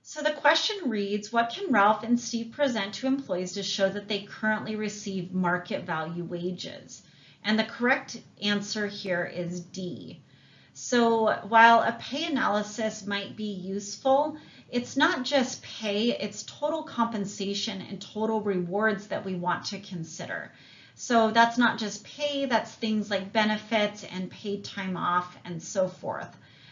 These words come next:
So we want to show them the entire compensation package, not just the pay analysis. Uh, the code of ethics wouldn't do a whole lot of good to show a receipt of market value wages,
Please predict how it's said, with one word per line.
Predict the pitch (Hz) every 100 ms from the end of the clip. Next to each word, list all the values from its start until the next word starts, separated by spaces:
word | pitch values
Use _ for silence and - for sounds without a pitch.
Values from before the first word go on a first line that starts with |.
| -
So | - 240 220
we | 208 220
want | 226 254 247
to | 247
show | - 240 214
them | 202 196
the | 170
entire | 180 - - 247 269 262
compensation | - 226 214 208 - 190 175 190 185
package, | 190 170 - 170 170 - - - -
not | 196 196 185 -
just | 196 175 -
the | -
pay | - - 196 175
analysis. | 165 123 85 73 - - - - - - - - -
Uh, | 196
the | 220
code | - - 311
of | 262
ethics | - 226 - 240 240 -
wouldn't | 226 214 202
do | 220 202
a |
whole | 196 208 196
lot | 185 175
of | 175 190 -
good | 254 247 240 220 - - -
to | 240
show | 226 - 208 202 196
a | - 196 190
receipt | 202 196 - 214 208
of | - 180
market | 185 185 220
value | 220 175 185 180
wages, | 185 190 196 190 180 175